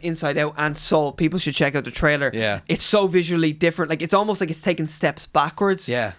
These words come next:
Speaker 1: It looks more like an actual drawn
Speaker 2: Mm-hmm.
Speaker 1: animated movie.
Speaker 2: Yeah.
Speaker 1: And Inside Out really did that well.
Speaker 2: Mm-hmm. Yeah.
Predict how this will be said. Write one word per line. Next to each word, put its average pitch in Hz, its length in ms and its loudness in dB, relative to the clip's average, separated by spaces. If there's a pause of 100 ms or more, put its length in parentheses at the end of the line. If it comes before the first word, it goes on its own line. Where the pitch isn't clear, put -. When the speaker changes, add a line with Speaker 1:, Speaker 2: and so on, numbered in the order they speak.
(120)
Speaker 1:
It 180 160 0
looks 185 180 0
more 185 500 2
like 165 240 2
an 156 120 -4
actual 160 440 0
drawn 160 720 0
Speaker 2:
Mm-hmm. 147 100 -2
Speaker 1:
animated 170 400 0
movie. 170 420 2
Speaker 2:
Yeah. 107 300 -4
Speaker 1:
And 160 140 0
Inside 196 260 0
Out 156 180 -2
really 175 320 0
did 156 180 0
that 131 180 0
well. 127 300 0
Speaker 2:
Mm-hmm. 101 260 -8 (200)
Yeah. 98 240 -8